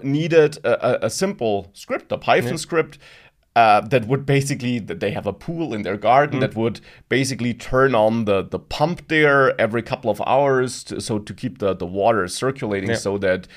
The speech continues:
Speaker 1: it doesn't, uh, freeze if it's super cold
Speaker 2: Mm.
Speaker 1: as it's been the last days. And, uh, and so he had a project where he needed that basic script that would basically open a, a website by their,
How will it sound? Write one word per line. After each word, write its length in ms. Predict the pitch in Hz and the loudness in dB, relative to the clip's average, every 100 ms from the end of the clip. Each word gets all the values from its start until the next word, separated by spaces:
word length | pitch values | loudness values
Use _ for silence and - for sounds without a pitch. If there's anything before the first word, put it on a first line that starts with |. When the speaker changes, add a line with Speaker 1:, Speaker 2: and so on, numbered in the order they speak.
| - | -12
Speaker 1:
it 160 | 104 | -4
doesn't, 540 | 120 107 98 113 107 - _ - | 2 2 2 -4 -6 -10 _ -8
uh, 80 | 98 | -8
freeze 640 | - - 135 139 135 - | -8 -2 0 2 0 0
if 200 | 95 98 | -2 -2
it's 160 | 104 - | -6 -8
super 340 | - 127 104 101 | -6 -6 -6 -6
cold 320 | 107 101 85 | -2 -2 -2
Speaker 2:
Mm. 20 | |
Speaker 1:
as 120 | 87 | -8
it's 100 | 87 | -10
been 320 | - 98 90 - | -8 -6 -8 -8
the 120 | 101 | -4
last 340 | 92 85 - | -4 -4 -8
days. 240 | 92 - - - - - - - _ - | -8 -8 -14 -20 -20 -20 -20 -20 _ 4
And, 400 | 170 165 165 - _ _ - | 6 6 4 -6 _ _ 4
uh, 140 | - 151 | 4 4
and 140 | 165 | 4
so 140 | 190 165 | 6 6
he 160 | 202 | 6
had 140 | 180 147 | 4 4
a 60 | |
project 540 | 147 156 160 113 92 90 | 2 2 4 2 -2 0
where 260 | 113 110 | 2 2
he 320 | 107 143 151 | 0 -4 -2
needed 560 | 143 135 151 139 123 - | -2 -2 0 4 2 2
that 380 | 120 110 104 95 - - _ _ - | 2 4 2 -2 -12 -20 _ _ 0
basic 420 | 131 143 147 123 | 2 2 0 -6
script 480 | - 185 220 - - | -2 2 2 2 0
that 180 | 120 110 | 0 2
would 380 | 123 123 - - - - | 2 2 0 -14 -16 -4
basically 380 | 120 110 107 117 | -2 -2 -4 2
open 480 | 139 151 - 117 - | 4 4 2 0 0
a, 240 | 92 - 92 | -2 -2 0
a 40 | |
website 540 | 120 151 - 135 120 | 2 0 2 2 2
by 240 | 98 85 95 | 0 0 0
their, 540 | 104 101 90 85 87 | 0 0 0 -2 -8